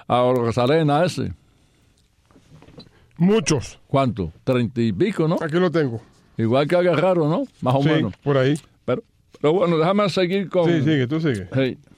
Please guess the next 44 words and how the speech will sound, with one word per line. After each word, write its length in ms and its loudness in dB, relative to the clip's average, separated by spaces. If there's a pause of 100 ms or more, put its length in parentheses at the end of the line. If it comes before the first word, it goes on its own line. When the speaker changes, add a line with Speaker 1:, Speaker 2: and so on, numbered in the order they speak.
(200)
Speaker 1:
¿Cuánto? 360 -4 (880)
Speaker 2:
Yo 100 -8
te 80 -8
voy 160 -2
a 80 2
decir, 200 -2
espérate, 280 -6
déjame 220 -6
Speaker 1:
Sí. 60 -4
Speaker 2:
buscarlo. 340 -8 (1700)
Speaker 1:
Pero 200 2
ahí 100 2
no 80 2
acaba 360 0
todo 340 0
esto. 240 -10 (640)
Ustedes 280 0
Speaker 2:
Veinticinco 540 2
millones 320 2
Speaker 1:
saben 120 2
Speaker 2:
por 180 0
cinco 360 2
años. 360 -2 (120)
Speaker 1:
¿Cuánto? 220 0
Speaker 2:
Barro 100 2
de 60 0
Barrena. 500 0
Veinticinco 640 0
millones 380 2
por 140 -2
cinco 300 0
años. 220 -2
Speaker 1:
A 40 -2
cinco 300 0
años, 220 0
por, 520 0
¿qué 120 -2
va? 180 0
Sin 220 -2
ver 100 2
jugado 320 2
aquí, 120 -4
¿ves? 220 0 (260)
Speaker 2:
Sí. 160 -12